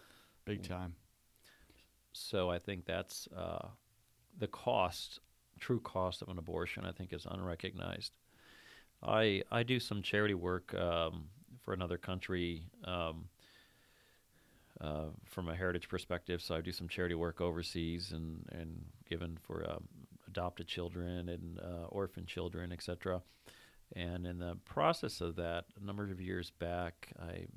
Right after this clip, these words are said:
Speaker 2: I met a lady that was doing a work overseas, and she was with an organization that would bring, you know, this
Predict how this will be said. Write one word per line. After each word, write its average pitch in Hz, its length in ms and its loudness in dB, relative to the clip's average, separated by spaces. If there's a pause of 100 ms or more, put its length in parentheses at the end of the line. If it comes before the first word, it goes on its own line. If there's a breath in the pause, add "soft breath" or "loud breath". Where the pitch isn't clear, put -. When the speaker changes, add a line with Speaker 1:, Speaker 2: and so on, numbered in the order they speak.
Speaker 2:
I 92 100 -6
met 92 200 -2
a 87 80 -2
lady 127 340 2
that 95 140 0
was 87 180 -4
doing 87 320 -4
a 87 80 -2
work 90 320 -2
overseas, 87 760 -2 (760 loud breath)
and 76 180 -2
she - 120 -4
was 90 80 -4
with 92 160 -2
an 92 60 -2
organization 87 800 2
that 85 120 0
would 85 200 -6
bring, 87 520 -2
you 87 120 -8
know, 87 160 -2
this - 500 -6